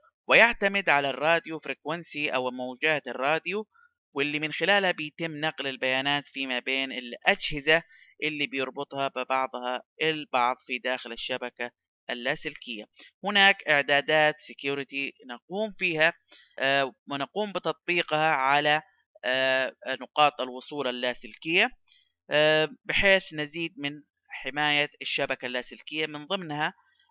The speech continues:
إخفاء ال إس إس آي دي اللي هو اسم الشبكة اللاسلكية، وإنشاء الحسابات بحيث،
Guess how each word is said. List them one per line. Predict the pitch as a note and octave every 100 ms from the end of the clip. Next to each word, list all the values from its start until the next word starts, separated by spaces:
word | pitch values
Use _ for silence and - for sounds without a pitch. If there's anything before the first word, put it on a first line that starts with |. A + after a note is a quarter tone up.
| _ _
إخفاء | D#3+ - - - E3 E3 D#3+ C#3+
ال | C3+ -
إس | D3+
إس | D3 -
آي | C3+ C3
دي | D3
اللي | C3+ C3
هو | C3+ C#3 C#3 - _ _ - _ _ -
اسم | F3 D3
الشبكة | C3 - D3 C3 B2+
اللاسلكية، | B2+ B2 A#2+ A2+ C#3 D3 F#3 - _ _
وإنشاء | C#3 D#3+ - D#3+ - F3+ E3+ E3+ - C#3+
الحسابات | C3 B2+ - C3+ C3 D3+ -
بحيث، | - C#3 C#3+